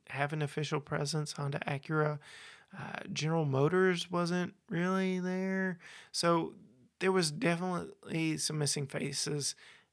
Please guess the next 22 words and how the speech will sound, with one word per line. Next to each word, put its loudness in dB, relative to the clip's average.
uh, -12
from 0
the -6
L -2
A 4
show, 2
but 4
here 8
in 0
Detroit, 2
this 0
is 2
in 4
their 8
backyard 6
or 2
front 0
yard, 4
as -4
that -4
ma-, -2
uh, -8